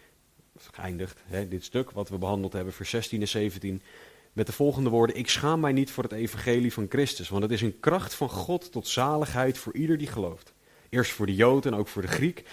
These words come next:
want de gerechtigheid van God wordt daarin geopenbaard uit geloof tot geloof, zoals geschreven is,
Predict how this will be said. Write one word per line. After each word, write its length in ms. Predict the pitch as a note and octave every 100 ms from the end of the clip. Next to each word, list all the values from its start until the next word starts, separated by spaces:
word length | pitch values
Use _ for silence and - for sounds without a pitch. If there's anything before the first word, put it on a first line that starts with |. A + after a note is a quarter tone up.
| -
want 160 | A#2+ G#2+
de 60 |
gerechtigheid 800 | F2 A2 A#2 E3+ - - C3 C3+
van 180 | - G#2
God 360 | - - F#3 - - - -
wordt 280 | G#2+ E2+
daarin 380 | E2+ C3 D#3 D#3
geopenbaard 680 | C3+ A#2+ B2 A#2+ A2+ A#2 -
uit 220 | - D3+
geloof 400 | D#3 D#3 C#3+ C#3
tot 200 | - B2
geloof, 380 | - G2 F2+ F2+
zoals 220 | - F#2+
geschreven 540 | - - A2 A#2 B2 G#2+
is, 220 | G2 -